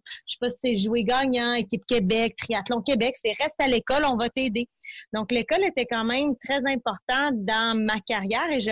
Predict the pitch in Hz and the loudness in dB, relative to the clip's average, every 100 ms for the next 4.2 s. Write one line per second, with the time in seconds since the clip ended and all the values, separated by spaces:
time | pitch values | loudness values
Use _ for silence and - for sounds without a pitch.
0 | 208 247 277 - - 254 285 - - - | 0 -2 -2 -6 -2 0 0 -4 -14 -16
1 | _ - 254 247 208 233 294 381 - 285 | _ -2 0 2 2 2 0 -2 0 0
2 | 202 226 - _ - - _ 208 214 214 | 0 -2 -4 _ -20 -20 _ -4 0 0
3 | 214 202 214 - 240 240 - - 254 233 | 0 -2 -4 -2 -2 -2 -4 0 2 2
4 | 226 269 | 2 0